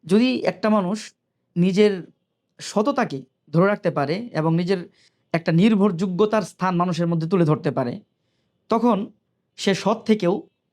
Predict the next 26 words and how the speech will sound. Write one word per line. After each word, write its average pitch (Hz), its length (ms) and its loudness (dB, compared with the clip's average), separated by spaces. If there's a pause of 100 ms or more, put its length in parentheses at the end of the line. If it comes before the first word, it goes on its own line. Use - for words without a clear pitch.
(220)
দেখা 175 180 2
যাবে 170 140 2
অন্য 185 220 2
অনেক 175 300 0
থেকে 175 380 -2 (960)
বৈশিষ্ট্যমণ্ডিত 165 640 0
হয়ে 135 180 0
যেতে 120 160 -6
পারে, 98 240 -6 (580)
অন্য 202 200 4
অনেক 208 200 0
থেকে 202 180 -2
বেশি 175 200 0
এগিয়ে 190 180 4
যেতে 160 160 0
পারে। 120 320 -6
এর 190 120 0
আমরা 190 240 0
অনেক 180 280 -2
উদাহরণ 180 320 0
দেখেছি। 143 400 -6 (640)
এর 170 200 2
বর্তমান 196 520 0
আমরা 170 220 0
যাদেরকে 175 340 -2
চিনি, 160 300 -2